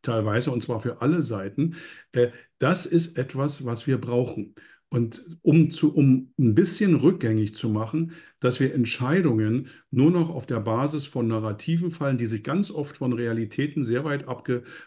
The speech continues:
abgekoppelt haben und, äh, und, und aus machtpolitischer Perspektive, das wird, äh, äh, in, den Erfolg von Energiewende nicht möglich machen, wenn wir so weitermachen.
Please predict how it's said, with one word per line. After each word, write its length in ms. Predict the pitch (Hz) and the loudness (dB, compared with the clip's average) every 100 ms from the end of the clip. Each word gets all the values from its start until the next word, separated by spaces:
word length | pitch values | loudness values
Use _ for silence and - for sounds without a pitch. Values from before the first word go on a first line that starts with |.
| - | -10
abgekoppelt 720 | 123 - 135 - 123 127 107 | -8 -4 -4 -2 0 -2 -2
haben 460 | 113 120 123 120 120 | -4 0 2 0 0
und, 400 | 123 120 117 - - - - | 2 2 2 -4 -20 -18 -4
äh, 220 | 113 113 | -2 0
und, 300 | - 120 113 | 2 0 0
und 260 | - 117 | -2 -4
aus 180 | - 113 | -4 -4
machtpolitischer 680 | 117 139 - 135 120 117 117 | -2 -2 -4 -6 -6 -6 -6
Perspektive, 800 | 113 104 110 104 - 151 170 165 - - _ - | -4 -4 -6 -10 -4 0 0 0 -6 -20 _ -10
das 680 | 110 120 175 - - - _ _ _ _ _ _ | -4 0 0 -2 -10 -12 _ _ _ _ _ _
wird, 720 | 180 107 139 196 196 - - _ - | -6 2 4 4 -2 -12 -14 _ -4
äh, 60 | |
äh, 720 | 123 127 - - 127 117 120 - | -2 -2 -4 -8 -4 -2 -4 -2
in, 260 | 120 139 | -2 -2
den 140 | - 127 | -2 -4
Erfolg 320 | 120 139 160 | -2 0 0
von 140 | 147 | 0
Energiewende 680 | 131 120 110 131 135 139 135 | 0 -2 -2 -4 -2 -2 0
nicht 340 | 127 143 - | 0 -2 -4
möglich 380 | 120 131 104 - | -6 -6 -10 -12
machen, 260 | - - 107 | -14 -8 -6
wenn 140 | 113 | -4
wir 80 | 113 | -4
so 140 | 117 | -4
weitermachen. 560 | 104 101 101 104 101 | -4 -6 -8 -10 -14